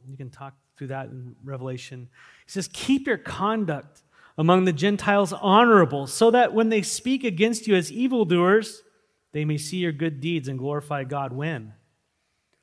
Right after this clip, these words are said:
On the day of visitation. There's a lot there. I'm not gonna preach it, but you get the idea. A holy church, an uncompromising church in doctrine and in action, man, that's,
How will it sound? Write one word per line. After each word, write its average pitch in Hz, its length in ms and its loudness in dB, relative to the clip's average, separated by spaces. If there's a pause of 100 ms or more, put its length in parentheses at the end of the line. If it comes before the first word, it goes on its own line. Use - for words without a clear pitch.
(460)
On 127 180 -10
the 127 80 -8
day 139 200 -2
of 123 140 -6
visitation. 127 880 -12 (1200)
There's 143 100 -8
a 139 40 -4
lot 131 240 -2
there. 139 120 -6
I'm 131 80 -8
not 131 140 -8
gonna 127 120 -10
preach 135 320 -10
it, - 280 -16
but - 320 -16
you 131 100 -16
get 127 140 -14
the 127 100 -12
idea. 123 400 -10 (440)
A 135 60 -16
holy 156 340 -4
church, 127 400 -16
an 120 80 -16
uncompromising 143 1040 -10
church - 340 -12
in 113 140 -14
doctrine 135 480 -8
and 123 120 -10
in 113 120 -12
action, 117 420 -16
man, 113 220 -16
that's, 151 320 -8